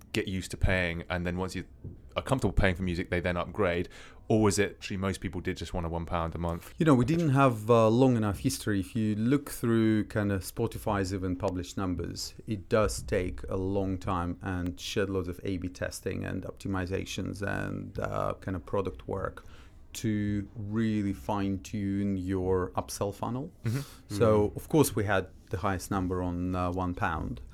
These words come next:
Speaker 2: And I don't remember the, the exact kind of funnel, uh, dimensions, how it was, uh, going, but, uh, I can tell you that we had quite a lot of people who were on mid-tier and on top tier.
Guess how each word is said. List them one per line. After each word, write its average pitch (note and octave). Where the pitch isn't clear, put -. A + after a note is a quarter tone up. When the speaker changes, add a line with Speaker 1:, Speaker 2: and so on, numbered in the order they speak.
Speaker 2:
And G2
I A2
don't D3
remember B2
the, F#2+
the G2+
exact -
kind G2
of F2+
funnel, G2+
uh, F#2+
dimensions, G2
how G2+
it F#2+
was, F#2+
uh, F#2+
going, G#2+
but, F#2+
uh, G2
I G#2+
can G2+
tell A#2+
you G2+
that F#2+
we G2
had F#2
quite G#2+
a G#2
lot G2
of -
people F#2+
who G2+
were F#2+
on F#2
mid-tier F#2
and A#2
on F#2
top -
tier. -